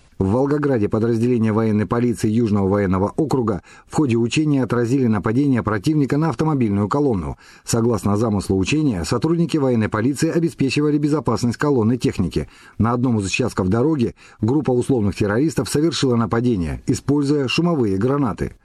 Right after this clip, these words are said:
Сосредоточенным огнем из автоматов А К семьдесят четыре и пулеметов, установленных на автомобилях «Тигр», сотрудники военной полиции уничтожили условных террористов.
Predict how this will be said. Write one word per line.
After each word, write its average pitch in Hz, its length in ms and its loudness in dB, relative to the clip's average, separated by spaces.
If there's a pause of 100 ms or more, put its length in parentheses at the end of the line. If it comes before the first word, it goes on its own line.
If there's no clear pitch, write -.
(420)
Сосредоточенным 117 840 0
огнем 113 300 0
из 113 180 -2
автоматов 117 560 -2
А 123 100 -2
К 107 160 -2
семьдесят 104 460 -2
четыре 104 320 0
и 98 40 0
пулеметов, 113 520 0 (240)
установленных 123 680 0
на 117 120 0
автомобилях 104 560 0
«Тигр», 151 320 0 (240)
сотрудники 151 520 0
военной 117 380 2
полиции 131 520 -2
уничтожили 135 640 0
условных 107 460 0
террористов. 135 640 -2